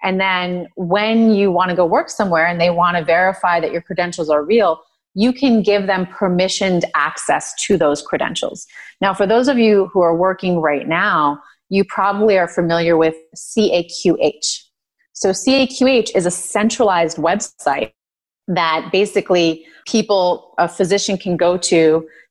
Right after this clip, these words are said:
can give them all of their credentials. They hold those credentials for them. And then when a hospital or employer wants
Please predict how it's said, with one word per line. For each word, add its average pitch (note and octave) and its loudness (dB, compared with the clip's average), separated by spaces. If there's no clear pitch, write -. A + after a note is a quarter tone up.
can D#3+ -4
give A#3 2
them F#3 -2
all E3 2
of E3 -2
their E3+ 2
credentials. D#3 -4
They G#3+ 2
hold A3 0
those F#3 0
credentials D#3+ -4
for E3+ 0
them. D#3+ -2
And E3 -4
then F3+ 0
when F#3 0
a E3+ -2
hospital E3+ -2
or D#3+ 2
employer F3+ 0
wants E3 -2